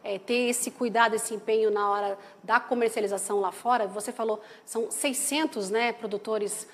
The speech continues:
rurais interessados em participar do agro, é, o Agro B R. É muito produtor rural querendo expandir pra fora. E você acredita que,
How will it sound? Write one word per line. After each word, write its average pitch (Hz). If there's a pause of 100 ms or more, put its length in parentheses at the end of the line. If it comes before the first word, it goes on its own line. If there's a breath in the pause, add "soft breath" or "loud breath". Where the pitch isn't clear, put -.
(160 loud breath)
rurais 220
interessados 208 (200 loud breath)
em 254
participar 214
do 202
agro, 196 (340 loud breath)
é, 190
o 202
Agro 196
B 190
R. 185
É 240
muito 247
produtor 208
rural 196
querendo 202
expandir 214 (280 loud breath)
pra 233
fora. 196
E 226
você 254
acredita 277
que, 226